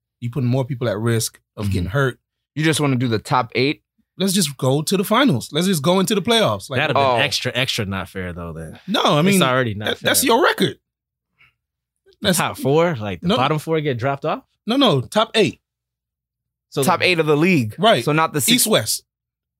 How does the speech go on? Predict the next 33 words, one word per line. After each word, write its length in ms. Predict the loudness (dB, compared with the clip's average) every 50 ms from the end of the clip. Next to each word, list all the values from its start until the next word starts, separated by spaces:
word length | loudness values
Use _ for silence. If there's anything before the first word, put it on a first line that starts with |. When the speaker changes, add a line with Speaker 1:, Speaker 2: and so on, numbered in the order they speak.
| _ _
Speaker 1:
Eight, 300 | -2 -2 -2 -2 -4 _ _ _ -2
eight. 260 | -2 -2 -2 -4 _ -6
Let's 140 | -4 -2
just 160 | -2 -2 -2 -2
run 520 | -2 -2 0 2 2 2 2 0 -2 -4 -6 _ _ _ _ _ -18
the 60 | -14
top 280 | -6 -2 -2 -2 -2 -2 -4
eight. 180 | -4 -2 0 0
Let's 140 | 0 2 2
just 140 | 0 0
start 260 | 0 0 0 0 0 -2
to 80 | -6
pl-, 160 | -6 -6 -6
go 220 | -2 0 0 0 0
right 300 | 2 0 0 0 -2 -6 _ -6
into 260 | -4 -4 -4 -4 -6
the 80 | -8 -8
playoffs. 540 | -6 -4 -2 -2 -2 -4 -6 -10 -12 -16 -18 _ _ _ _ _ _ _ _ _ _ _ _ -4
Speaker 3:
Oh, 300 | -2 0 0 0 0 -2 -2 -2
okay. 160 | 0 0 2
Speaker 1:
Instead 200 | 2 2 2 2
Speaker 3:
You, 20 |
Speaker 1:
of 60 | 2
Speaker 3:
you 60 | 2 2
talking 80 | 4 4
Speaker 1:
going 80 | 4 2
Speaker 3:
about 160 | 2 0 -2
the 100 | -2 -2
eight 200 | -2 -2 -2 -2
games 360 | -2 -2 0 0 -2 -2 -4
in 60 | -4 -6
the 80 | -6
front. 300 | -4 -4 -4 -4 -4 -6